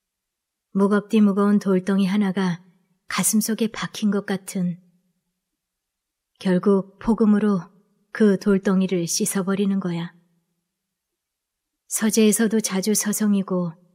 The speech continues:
창밖을 아무 생각 없이 오랫동안 바라보기도 하고 왜 그럴까라는 의문만 있을 뿐 답이 전혀 없는 그런 상태야. 그런데 말이야.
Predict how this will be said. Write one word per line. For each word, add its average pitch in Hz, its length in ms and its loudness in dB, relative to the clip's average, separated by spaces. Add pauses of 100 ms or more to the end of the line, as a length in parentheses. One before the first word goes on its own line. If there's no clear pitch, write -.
(920)
창밖을 196 680 -2
아무 190 320 0
생각 214 360 0
없이 214 260 0
오랫동안 196 580 0
바라보기도 190 600 -4
하고 180 400 -6 (1500)
왜 208 260 6
그럴까라는 208 880 2 (200)
의문만 208 560 4
있을 185 340 -4
뿐 185 400 -4 (1000)
답이 196 300 0
전혀 208 340 2
없는 190 420 2
그런 185 240 -2
상태야. 185 640 -6 (1400)
그런데 185 420 0
말이야. 185 540 -2